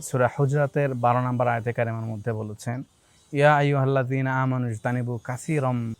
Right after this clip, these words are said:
মিনাজ-যন্নি ইন্না বা'দা-য-যন্নি ইসমুন ওয়া লা তাজাসসাসু ওয়া লা ইয়াগতাব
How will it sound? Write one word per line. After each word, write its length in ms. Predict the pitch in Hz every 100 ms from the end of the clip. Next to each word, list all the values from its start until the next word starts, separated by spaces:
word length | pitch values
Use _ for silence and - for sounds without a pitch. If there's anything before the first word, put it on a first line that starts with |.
| -
মিনাজ-যন্নি 720 | 120 107 107 120 117 107 104 - _ _ _ _ _ 190
ইন্না 260 | 220 220
বা'দা-য-যন্নি 760 | 151 180 175 156 131 147 143 139
ইসমুন 340 | 131 143 139
ওয়া 100 | 127
লা 180 | 127 127
তাজাসসাসু 760 | 120 131 165 - 151 131 143 131
ওয়া 120 | 135
লা 80 | 131
ইয়াগতাব 320 | 120 117